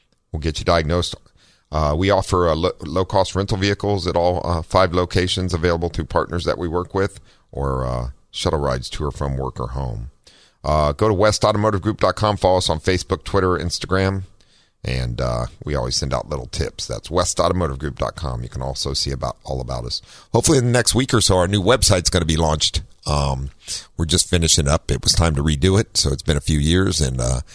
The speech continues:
I'm putting together a really nice website, uh, very nice and interactive for setting up, uh, um, everything as far as that goes. Um,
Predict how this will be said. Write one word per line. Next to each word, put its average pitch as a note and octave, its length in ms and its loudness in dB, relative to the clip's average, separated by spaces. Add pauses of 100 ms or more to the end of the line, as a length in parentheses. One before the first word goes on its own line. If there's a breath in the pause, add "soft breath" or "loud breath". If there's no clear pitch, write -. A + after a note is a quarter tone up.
(320 soft breath)
I'm B1+ 160 -4
putting - 200 2
together D2+ 280 2
a B1+ 100 0
really E2 560 2
nice D2+ 360 2
website, B1+ 680 0
uh, B1+ 220 -2 (340 soft breath)
very D#2 240 4
nice D2 380 2
and C#2+ 100 -2
interactive C2 580 -2
for C2+ 360 0 (320)
setting - 340 0
up, C2+ 240 0
uh, B1 220 0 (500)
um, B1+ 380 -2 (840)
everything C2 460 -2
as A#1 100 -4
far G#1+ 160 -6
as A#1 120 -6
that - 140 -10
goes. G#1 420 -6 (720)
Um, B1 380 -2